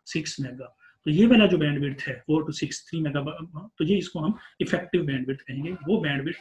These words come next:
जिसके अंदर mostly energy किसी भी, अ, signal की लाई करती है, इस तरह की bandwidth को हम effective bandwidth कहते हैं। फ्रीक्वेंसी कंपोनेंट्स के हवाले से ही बात हो रही है। Any electromagnetic sig-, signal, electromagnetic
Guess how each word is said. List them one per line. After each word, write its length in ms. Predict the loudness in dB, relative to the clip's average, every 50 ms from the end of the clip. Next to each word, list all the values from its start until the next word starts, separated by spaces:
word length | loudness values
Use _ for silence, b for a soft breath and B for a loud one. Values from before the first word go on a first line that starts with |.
| -12 -12
जिसके 240 | -12 -8 -6 -4
अंदर 240 | -2 -2 -2 -2 -4 B B B B B B B -2 2
mostly 440 | 4 6 6 6 4 4 4 4 4
energy 420 | 4 2 0 0 0 -2 -2 -2 -2
किसी 280 | -4 -6 -6 -4 -2
भी, 200 | 0 2 2 2 0 b b b b b b b b _ _ -2 -2 -2
अ, 80 | -2
signal 380 | -4 -6 -2 0 0 0 0 -2
की 140 | -4 -4 -4
लाई 200 | -2 -2 -2 -4
करती 340 | -4 -4 -4 -4 -2 -2 -4
है, 260 | -4 -6 -10 -10 -12 -14 _ -20
इस 120 | -16 -6
तरह 120 | -4 -4 -2
की 140 | -2 -4 -6
bandwidth 380 | -8 -8 -8 -8 -10 -12 -12
को 140 | -10 -8 -4
हम 320 | 0 0 0 0 -2 -4 b b b b b b _ -6
effective 460 | -4 -2 0 -2 -2 2 4 4 4 6
bandwidth 440 | 4 4 2 2 2 0 -2 -4
कहते 340 | -6 -10 -12 -12 -10 -8 -8
हैं। 60 | -8
फ्रीक्वेंसी 600 | -8 -12 _ _ _ _ -2 0 0 2 2 2
कंपोनेंट्स 320 | 2 2 2 0 0 -2 -4
के 220 | -6 -4 -2 0
हवाले 260 | 0 0 0 -2 -2
से 120 | -2 -2 -2
ही 60 | -2
बात 180 | -2 -2 -2 -2
हो 80 | -2
रही 140 | 0 0 0
है। 220 | 0 -2 -2 0
Any 160 | 2 2 4 4
electromagnetic 640 | 2 2 0 0 0 0 0 0 -2 -2 -4 -4 -4
sig-, 340 | -2 0 0 -2 -2 -2 0
signal, 240 | 0 0 0 0 0
electromagnetic 800 | 0 -2 -2 0 2 2 2 2 2 0 0 0 2 2 2 0